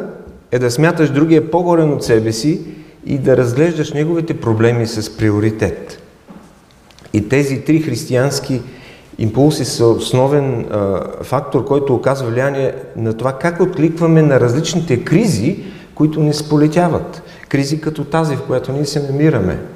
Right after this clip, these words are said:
И когато семействата ни бяха ограничени,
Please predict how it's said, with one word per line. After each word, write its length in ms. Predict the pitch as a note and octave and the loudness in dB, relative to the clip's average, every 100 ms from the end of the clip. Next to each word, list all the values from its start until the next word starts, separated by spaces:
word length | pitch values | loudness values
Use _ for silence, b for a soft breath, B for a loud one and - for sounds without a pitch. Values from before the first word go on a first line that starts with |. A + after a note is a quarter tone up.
| B B B B B B B B - - - - - - - - - - - - - - - | B B B B B B B B -20 -20 -20 -20 -20 -20 -20 -20 -20 -20 -20 -20 -20 -10 -2
И 60 | G#2+ | 0
когато 380 | A2 A#2 C#3 | 2 2 0
семействата 580 | C3+ C3 C3 C#3 B2 B2 | 0 2 2 0 -2 -2
ни 100 | A#2 | 0
бяха 320 | A2 B2+ B2 | 2 0 2
ограничени, 960 | A2+ G#2+ A2 G#2+ G#2+ B2+ A#2+ G#2+ D#2+ - | 0 0 0 0 0 0 2 0 -2 -10